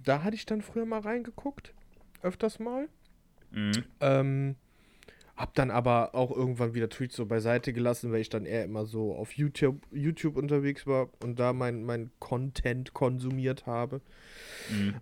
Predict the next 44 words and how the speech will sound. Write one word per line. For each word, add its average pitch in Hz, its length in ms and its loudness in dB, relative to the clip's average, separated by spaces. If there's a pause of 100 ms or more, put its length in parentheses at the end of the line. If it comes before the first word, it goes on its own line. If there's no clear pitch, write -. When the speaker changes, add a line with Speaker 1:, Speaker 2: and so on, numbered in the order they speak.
(200)
Speaker 1:
Aber 139 240 6
dann 139 320 4
so, 185 140 0
ich - 120 -2
sag 165 180 0
mal 160 80 2
so 135 100 -2
in 127 60 0
den 120 80 -2
letzten 139 600 -2 (200)
drei, 127 300 -2
vier 143 220 -2
Monaten 170 680 -2 (180)
eigentlich 170 540 0
regelmäßig, 180 680 -2
wenn 135 140 -2
du 143 140 -6
dann 127 160 0
live 110 340 -2
warst, 185 380 -2 (260)
bei 120 120 2
dir 127 220 -2
dann 233 420 -2
drin 220 260 -2
gewesen. 247 500 -2 (260)
Speaker 2:
Ja, 117 260 -2
stimmt, 101 480 -2
ne? 98 80 4
Speaker 1:
Und 226 320 6
Speaker 2:
Ja. 202 120 -2
Speaker 1:
ein 214 180 0
guter 202 340 -2
Kumpel 202 320 -2
von 175 240 -4
mir 165 160 0
hat 143 180 -4
ja 131 60 0
jetzt 117 260 -4
auch 127 220 -2
vor - 180 -8
kurzem 165 360 -8
angefangen 160 500 -6
mit 156 160 -6
Streaming, 175 580 -6